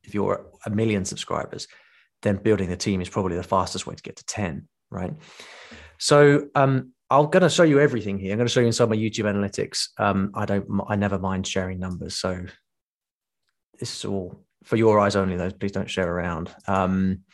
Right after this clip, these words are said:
but just to give you a bit of context here. Um, so this is my, inside the channel dashboard.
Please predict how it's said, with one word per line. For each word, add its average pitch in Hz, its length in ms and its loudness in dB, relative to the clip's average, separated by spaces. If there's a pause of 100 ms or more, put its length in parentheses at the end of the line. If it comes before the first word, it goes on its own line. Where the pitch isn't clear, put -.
(360)
but 117 100 -2
just - 140 0
to - 80 -6
give 127 160 2
you 113 80 2
a 104 40 0
bit 107 120 4
of - 140 -2 (140)
context - 680 0
here. - 360 -6 (2000)
Um, 101 680 2
so - 160 -2
this 131 180 0
is 123 100 -2
my, 107 680 4 (640)
inside 107 420 -4
the 104 60 -12
channel 98 720 -2 (180)
dashboard. - 560 -4